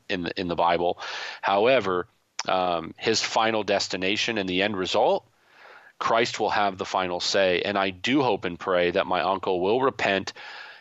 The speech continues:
He's had a public ministry and has been in sin and deception publicly. Therefore, I believe, much like Zacchaeus,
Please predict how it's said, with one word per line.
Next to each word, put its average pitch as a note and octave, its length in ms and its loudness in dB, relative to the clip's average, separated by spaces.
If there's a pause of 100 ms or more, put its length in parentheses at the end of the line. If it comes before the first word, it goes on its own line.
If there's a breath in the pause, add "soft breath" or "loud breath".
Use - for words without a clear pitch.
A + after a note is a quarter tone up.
He's G#2+ 260 0
had G2+ 120 4
a F#2+ 60 0
public B2 480 -2
ministry A2+ 680 -2
and F#2+ 160 -2
has F#2+ 220 -2
been G2 180 0
in F#2+ 100 -2
sin A2 600 2
and G2 180 -4
deception G#2 580 2
publicly. D#3 580 0
Therefore, A2 680 2
I F#2+ 100 2
believe, G2 500 2
much G#2 280 0
like G2+ 200 2
Zacchaeus, A2 680 2